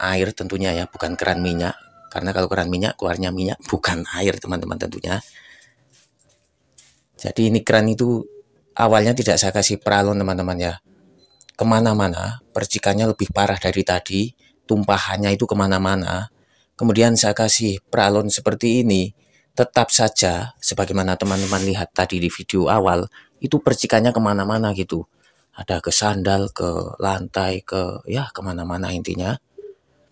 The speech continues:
Dan akan kita bagikan cara yang, cara ini saya dapatkan dari paman saya tercinta yang sudah tiada, Paman Muntolib.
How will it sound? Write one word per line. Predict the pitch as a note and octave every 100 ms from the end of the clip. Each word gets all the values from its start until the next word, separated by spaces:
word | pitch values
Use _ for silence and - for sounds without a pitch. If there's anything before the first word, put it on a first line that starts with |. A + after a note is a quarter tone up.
| _
Dan | - A#2
akan | A2+ A#2+ A2
kita | A2 G#2+
bagikan | F#2+ F#2 F#2+ F#2 A2 C3 _ _ _ _ _ _ -
cara | C3+ A#2 F2+ F2+ C3 _ _ _ _ _ _
yang, | A#2 A2 G2 E2+ F#2 - _ _ -
cara | A2+ A#2
ini | A#2+
saya | B2 A2
dapatkan | F#2+ F#2+ G#2+ G2
dari | F#2+
paman | F#2+ F#2+ F#2+ F2+
saya | - F#2+ F#2
tercinta | - F#2+ - F#2+ F#2
yang | F#2 F#2
sudah | F2+ - F#2+ F#2 F2 - - _ - _ _ -
tiada, | G#2+ F#2 F#2+ F2+ C3+ -
Paman | - F#2+ F#2+ F#2+
Muntolib. | F#2+ F#2+ F#2+ F#2+ -